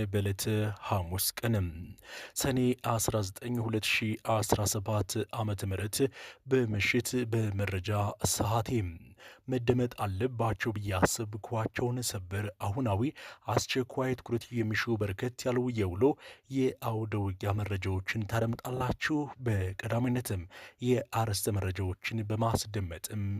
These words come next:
እጀምራለሁም። የከተማ ላይ ልዩ ኦፕሬሽኖች ተጠናክረው ቀጥለዋል።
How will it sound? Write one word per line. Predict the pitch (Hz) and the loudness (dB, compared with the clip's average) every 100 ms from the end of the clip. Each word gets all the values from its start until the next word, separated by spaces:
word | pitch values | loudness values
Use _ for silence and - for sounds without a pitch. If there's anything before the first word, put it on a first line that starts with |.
| - - | -6 -10
እጀምራለሁም። | 107 117 117 123 131 127 117 101 82 - - - - _ - _ _ _ _ _ _ - | -2 0 2 2 2 2 2 2 2 -8 -18 -20 -20 _ -20 _ _ _ _ _ _ 0
የከተማ | 143 135 117 123 - 127 | 4 4 2 -2 2 4
ላይ | 123 131 127 123 - | 6 4 4 0 -4
ልዩ | 131 120 117 117 117 - | -2 0 2 2 0 0
ኦፕሬሽኖች | 123 117 101 110 101 - 117 110 120 | 2 2 0 0 0 2 0 0 -4
ተጠናክረው | - - 117 120 104 113 113 104 98 | -8 -4 0 2 2 0 2 0 -2
ቀጥለዋል። | - 113 104 - 120 123 120 123 | -4 -2 -2 -4 -2 0 2 2